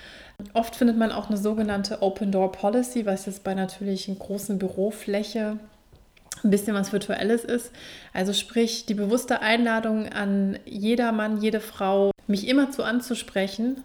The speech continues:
Was ich auch bei ganz vielen Menschen sehe, ist, ähm, das ganze Thema, an mehreren Projekten gleichzeitig zu arbeiten,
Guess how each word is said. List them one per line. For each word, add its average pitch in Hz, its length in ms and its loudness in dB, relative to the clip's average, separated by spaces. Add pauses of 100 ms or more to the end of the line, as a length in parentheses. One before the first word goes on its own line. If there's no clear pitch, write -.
(760)
Was 226 180 0
ich 240 140 4
auch 233 60 -2
bei 247 120 2
ganz 262 280 4
vielen 254 280 4
Menschen 220 800 0
sehe, 214 460 2
ist, - 460 -8
ähm, 196 520 -4
das 196 180 -8
ganze 208 320 -4
Thema, 208 640 -4
an 208 200 0
mehreren 226 360 0
Projekten 214 600 -6
gleichzeitig 214 800 -6
zu - 260 -10
arbeiten, 226 800 -6